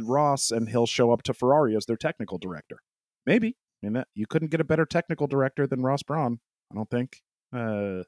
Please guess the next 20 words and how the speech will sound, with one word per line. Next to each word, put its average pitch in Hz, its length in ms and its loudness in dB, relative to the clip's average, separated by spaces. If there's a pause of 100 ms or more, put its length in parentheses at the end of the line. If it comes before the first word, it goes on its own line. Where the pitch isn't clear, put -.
(560)
and 175 80 -6
you 208 60 -6
got 120 100 2
a 226 40 2
team 135 280 -4
manager 131 340 2
in 123 80 0
Fred 135 240 2
Vasseur. 143 400 0
Like, 101 300 -2 (100)
that 147 180 6
is 180 160 8
a 165 40 4
recipe 139 440 4
right 104 200 2
there, 92 160 0
Johnny, 85 280 -8
for 95 200 -6
Ferrari's 98 440 0
success. - 560 -12